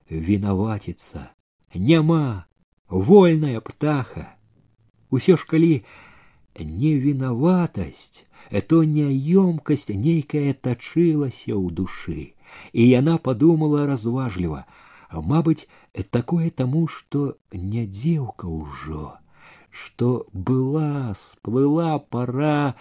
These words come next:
на спатканні бегаць, што трэба б ужо жыць, як жывуць усе сталыя, за розум трэба б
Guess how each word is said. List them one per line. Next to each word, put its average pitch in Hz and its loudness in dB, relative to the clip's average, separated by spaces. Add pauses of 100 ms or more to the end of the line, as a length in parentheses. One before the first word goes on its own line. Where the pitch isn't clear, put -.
(200)
на 101 -4
спатканні 123 -6
бегаць, 95 -4 (500)
што - -2
трэба 156 2
б - -20 (460)
ужо 143 6
жыць, 156 2 (320)
як 98 -2
жывуць 135 4
усе 143 0 (260)
сталыя, 127 -2 (520)
за 85 0
розум 151 4
трэба 139 0
б - -18